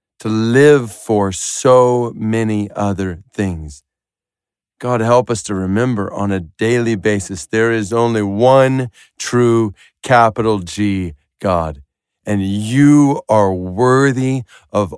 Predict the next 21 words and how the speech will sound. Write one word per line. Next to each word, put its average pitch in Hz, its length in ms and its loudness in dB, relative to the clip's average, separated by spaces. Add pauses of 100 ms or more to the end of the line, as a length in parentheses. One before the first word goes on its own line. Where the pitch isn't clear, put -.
(160)
all 131 300 4
our 117 200 2
worship 110 460 -2
today. 92 500 -4 (240)
You 139 560 2
are 120 420 4
our 107 280 2
God. 92 400 2
Money 147 600 2
is 101 240 -6
not 120 380 4
our 110 160 2
God. 87 420 -2 (1500)
Success - 1080 0
is 110 180 -2
not 120 320 4
our 110 160 6
God. 90 460 -2 (1600)
Acclaim, 151 840 2 (260)
achievements, 156 1120 0 (220)
fame, 156 1000 2